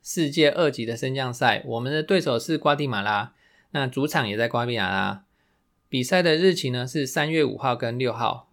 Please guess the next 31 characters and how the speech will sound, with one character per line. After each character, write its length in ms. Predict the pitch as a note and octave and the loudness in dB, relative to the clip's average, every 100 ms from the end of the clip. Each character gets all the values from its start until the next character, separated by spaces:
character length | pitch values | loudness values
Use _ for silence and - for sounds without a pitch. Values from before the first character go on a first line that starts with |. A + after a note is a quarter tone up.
| - | -8
重 140 | C#3 | -4
点 100 | A#2+ | -4
来 160 | G#2+ G#2+ | -4 -2
咯， 300 | A#2 A#2 B2+ - | 0 -2 -4 -8
本 160 | A2 | -8
届 260 | G2+ D3+ C3 | 2 2 2
参-， 360 | B2+ C3+ B2+ B2+ _ | 0 -4 -4 -8 _
参 240 | - C3+ | -4 -2
加 240 | C#3 C3+ C3 | 2 2 2
的 180 | A#2+ | 0
战 300 | A#2 - C3 | 0 -2 -2
将 160 | B2+ B2 | -2 -4
有 100 | G#2+ | -6
四 300 | - - A#2 | -8 -4 0
位， 300 | A#2 A2 - _ _ | 0 0 -4 _ _
分 280 | _ C3+ C3 | _ -4 -2
别 100 | A#2 | -2
是 140 | D3+ | -2
曾 200 | C3+ D#3+ | -2 -2
俊 200 | E3+ E3 | 0 -2
欣、 340 | C#3 D3 D#3 - | 0 -2 -2 -6
吴 140 | B2 | -4
东 240 | B2+ C#3+ C3 | 0 0 0
林、 180 | A2+ | -4
徐 220 | B2+ - A#2+ | -8 -6 -2
玉 180 | D3 | 0
修 220 | C#3 C#3 B2+ | 0 0 0
跟 240 | C3 C3 | -2 0
骆 140 | C#3+ | 0
建 200 | C3 B2+ | 2 -2
勋。 320 | A#2+ A#2+ A2+ | -2 -4 -4